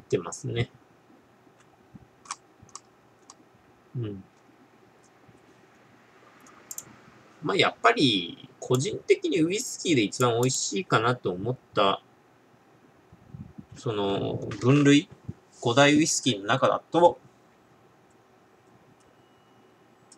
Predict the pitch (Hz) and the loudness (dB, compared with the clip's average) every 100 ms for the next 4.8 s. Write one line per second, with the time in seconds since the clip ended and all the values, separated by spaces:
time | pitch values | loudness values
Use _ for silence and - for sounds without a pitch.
0 | _ _ _ _ _ _ _ _ - - | _ _ _ _ _ _ _ _ -20 -12
1 | 131 131 - - _ _ _ _ _ _ | 0 2 2 -4 _ _ _ _ _ _
2 | - - _ _ _ _ - - - 135 | -20 -20 _ _ _ _ -20 -20 0 2
3 | 180 190 143 175 - 175 170 170 185 160 | 4 6 6 6 4 2 4 2 2 4
4 | 123 110 98 - 113 104 90 - | 2 4 4 6 4 2 -6 -12